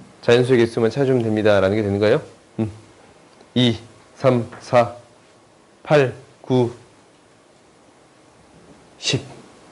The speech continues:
오케이? 이렇게 구해줄 수 있습니다.라는 게 되네요. 오케이?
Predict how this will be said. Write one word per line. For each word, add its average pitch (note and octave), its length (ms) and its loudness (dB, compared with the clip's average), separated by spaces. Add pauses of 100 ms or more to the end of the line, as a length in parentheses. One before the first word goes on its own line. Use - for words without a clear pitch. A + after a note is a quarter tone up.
(140)
오케이? D#3 400 2 (340)
이렇게 G2+ 200 0
구해줄 G#2 280 0
수 G2+ 120 -6
있습니다.라는 F2+ 580 0
게 G#2+ 100 -2
되네요. E2+ 240 -6 (560)
오케이? D3+ 360 2